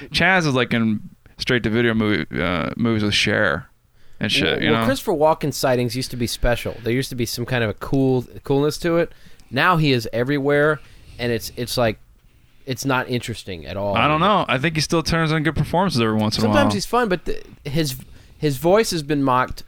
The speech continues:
Speaker 2: to, uh, uh, infinity. Him dancing has been mocked to infinity. He, his hair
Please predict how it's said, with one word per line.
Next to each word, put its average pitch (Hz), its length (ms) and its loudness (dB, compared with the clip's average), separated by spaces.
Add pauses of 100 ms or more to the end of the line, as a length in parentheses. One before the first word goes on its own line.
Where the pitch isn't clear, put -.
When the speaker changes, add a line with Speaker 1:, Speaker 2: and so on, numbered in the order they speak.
Speaker 2:
to, 123 320 -2 (240)
uh, 120 160 -2
uh, 127 60 -6
infinity. 110 760 -2 (340)
Him 151 240 0
dancing 147 500 2
has 110 120 -2
been 117 160 -2
mocked 104 280 0
to 113 80 2
infinity. 104 720 -2
He, - 80 -12 (200)
his 127 200 -2
hair 127 520 4